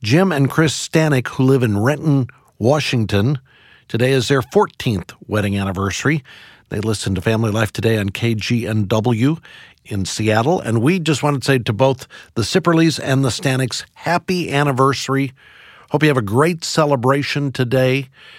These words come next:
And just know, every year is a milestone. Every year is a marker of faithfulness and covenant-keeping love. And that's a big deal in this culture.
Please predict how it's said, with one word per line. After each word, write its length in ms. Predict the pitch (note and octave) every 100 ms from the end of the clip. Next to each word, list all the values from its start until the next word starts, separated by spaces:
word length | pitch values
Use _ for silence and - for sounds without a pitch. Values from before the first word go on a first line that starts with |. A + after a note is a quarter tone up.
| - -
And 120 | A#2
just 280 | G3 A3 -
know, 440 | D3+ C#3+ F#2+ D#2+ -
every 500 | C#3+ G3 G3 G#3+ G#3+
year 460 | F#3 E3+ A#2 D2 - _ _ _ _ _
is 140 | B2 A2+
a 60 |
milestone. 720 | A#2 A#2+ G#2+ - - D2+ - - _ _ _ _ _ _ -
Every 400 | C#3+ E3+ G3+ F#3
year 340 | C3 A#2+ B2
is 220 | B2+ G#2+
a 40 | G#2+
marker 460 | G#2+ A#2 - D2+
of 140 | F2+ E2+
faithfulness 760 | C#3+ D#3 - E3 D3+ D3+ -
and 220 | A2+ G2+
covenant-keeping 960 | - C#3 D3+ D3+ - - C3 C3 B2 A#2+
love. 720 | A2+ G2+ G2 F2+ D2+ C#2+ - _ _ _ - - - _ -
And 380 | A2+ G#2 G2+ F2+
that's 420 | G#2+ A#2 C3 -
a 60 | G3
big 300 | E3+ F3 D#3+
deal 320 | E3 D#3+ E2+
in 100 | F2
this 180 | G#2+ -
culture. 460 | - - - -